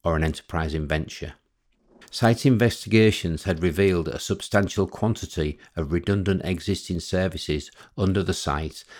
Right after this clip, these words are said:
and if these could be retrieved, they had a significant scrap value. So we engineers identified the service routes. John Mulhern's magic digger gave them the light of day,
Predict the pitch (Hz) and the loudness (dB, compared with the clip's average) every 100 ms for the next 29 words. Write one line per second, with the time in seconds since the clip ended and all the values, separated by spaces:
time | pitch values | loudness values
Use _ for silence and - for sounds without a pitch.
0 | - 95 - 104 101 - 98 98 87 85 | -2 -2 2 2 2 2 0 2 0 0
1 | - 110 92 80 78 - - - 87 69 | 0 2 2 0 -6 -16 -20 -4 0 2
2 | 85 - 85 90 92 - - - - 85 | 2 0 -2 -2 -4 -4 -8 -8 -4 -4
3 | - 85 82 82 78 76 - _ _ _ | -4 -4 -2 -2 -4 -6 -10 _ _ _
4 | - - - 95 98 113 123 120 113 101 | -20 -6 2 4 6 6 6 4 4 6
5 | 87 82 - 92 80 98 90 101 95 87 | 4 0 -2 -2 0 0 -2 -4 -2 -2
6 | 80 - 101 95 85 - 82 82 - - | -2 -2 0 0 -2 -2 -2 -2 -6 -16
7 | - _ _ - - 131 147 151 123 131 | -18 _ _ -16 8 8 10 8 8 8
8 | 117 90 92 101 98 104 90 85 80 78 | 6 6 6 4 4 0 6 6 6 0
9 | 80 - 101 101 - 98 98 92 98 - | -4 0 4 4 4 2 4 4 2 0
10 | 82 95 85 78 78 | -2 2 4 4 0